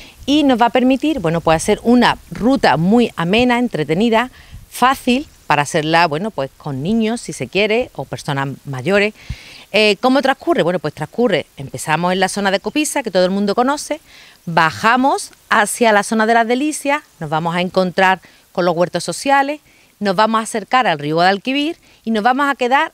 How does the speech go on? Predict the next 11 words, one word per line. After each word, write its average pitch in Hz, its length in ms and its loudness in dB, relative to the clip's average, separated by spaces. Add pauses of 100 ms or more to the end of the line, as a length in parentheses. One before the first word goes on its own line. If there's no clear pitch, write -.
justo - 380 -8
en 254 80 -2
el 214 160 -4
límite 294 460 -8
de 185 580 -2
la 190 160 0
desembocadura 180 680 -2
del 226 160 -4
Retortillo. 147 600 -6 (260)
Allí 151 260 -4
ya 247 300 2